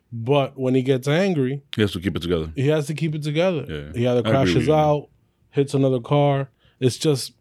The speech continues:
Speaker 1: i-, it's not a good thing. You, you gotta, you know, you gotta, you
Speaker 2: Hitting
Speaker 1: got
Speaker 2: your teammate.
Speaker 1: mentally, you gotta get in there.
Speaker 2: Hitting your teammate
Speaker 1: Mm-hmm.
Speaker 2: and spinning out.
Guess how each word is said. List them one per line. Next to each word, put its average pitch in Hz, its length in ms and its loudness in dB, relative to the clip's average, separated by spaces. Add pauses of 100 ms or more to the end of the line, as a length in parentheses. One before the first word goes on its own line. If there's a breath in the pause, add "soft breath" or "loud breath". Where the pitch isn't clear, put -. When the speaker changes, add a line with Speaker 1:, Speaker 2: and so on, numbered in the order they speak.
(180)
Speaker 1:
i-, - 60 -6
it's 139 320 2
not 160 160 4
a 147 60 2
good 143 260 -2
thing. 160 200 0
You, 120 160 0
you 127 200 -6
gotta, 135 380 2
you 127 100 -2
know, 110 260 -4
you 113 120 -12
gotta, 127 200 0
you 110 80 -6 (500)
Speaker 2:
Hitting 117 180 2
Speaker 1:
got - 60 2
Speaker 2:
your 90 80 -2
teammate. 135 100 -2
Speaker 1:
mentally, 151 400 2
you 120 80 0
gotta 127 200 2
get 120 140 -2
in 135 160 -8
there. 113 160 -18 (760)
Speaker 2:
Hitting 90 220 0
your 85 100 -6
teammate 104 360 -6
Speaker 1:
Mm-hmm. 131 280 -8
Speaker 2:
and - 100 -10
spinning 82 320 -4
out. - 140 -12